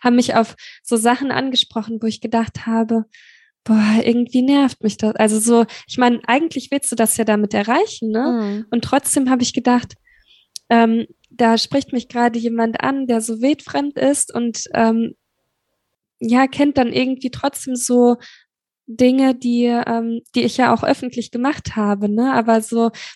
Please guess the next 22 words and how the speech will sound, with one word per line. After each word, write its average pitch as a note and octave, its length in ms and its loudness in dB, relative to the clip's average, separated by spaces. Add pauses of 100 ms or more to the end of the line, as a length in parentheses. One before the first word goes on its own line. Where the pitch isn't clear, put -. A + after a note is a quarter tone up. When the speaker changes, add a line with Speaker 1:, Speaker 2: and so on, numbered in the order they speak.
Speaker 1:
wo A#3 60 2
ich A#3 120 0
dann A#3 280 2 (580)
persönlich B3+ 480 0
darauf A#3 360 0
angesprochen D4 720 -2
wurde C4+ 180 2
und A3 280 -6
das, - 280 -2 (140)
dazu A3 500 0
muss A3 180 4
ich G#3 80 0
sagen, G#3+ 240 2
immer C#4+ 320 2 (140)
positiv, B3 800 0 (500)
ähm, A3 460 4 (280)
trotzdem D4+ 800 0
war B3+ 140 4
es B3+ 140 0
für C4 100 -6
mich B3+ 340 -2
so, B3+ 300 2